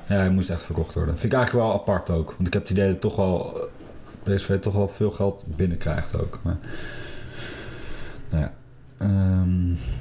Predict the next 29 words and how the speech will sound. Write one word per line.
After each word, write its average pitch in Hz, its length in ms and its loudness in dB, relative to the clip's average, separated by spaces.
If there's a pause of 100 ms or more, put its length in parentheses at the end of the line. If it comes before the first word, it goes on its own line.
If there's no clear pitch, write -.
(880)
ja, 120 360 4
eh, 117 560 6
bij 107 100 4
Feyenoord 123 480 4 (100)
natuurlijk. 117 400 4
We 98 60 2
gaan 110 160 2
het 101 80 2
later 110 220 2
nog - 160 -6
even 117 120 0
over 107 140 0
wat 101 80 0
blessures 113 580 2
hebben. 117 260 4
Maar 107 160 4
er 95 100 4
is 95 140 0
Trauner, 104 540 4
eh, 98 640 4
in - 60 -2
ieder 107 140 4
geval 101 160 0
een 101 60 2
aantal 101 300 2
maanden 95 600 4 (120)
eruit. 101 540 2 (260)
Met 92 120 0
een 90 60 -2